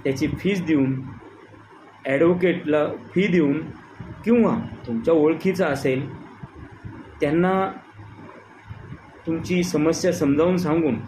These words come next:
तुमच्या सोसायटीतील, तुमच्या प्लॅनमधील जे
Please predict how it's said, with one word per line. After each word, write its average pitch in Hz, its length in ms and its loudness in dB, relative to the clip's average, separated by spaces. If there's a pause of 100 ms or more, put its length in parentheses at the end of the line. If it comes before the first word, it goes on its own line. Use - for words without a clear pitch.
(2250)
तुमच्या 151 300 2
सोसायटीतील, 147 960 -2
तुमच्या 135 640 -2 (260)
प्लॅनमधील 139 640 0
जे 135 180 0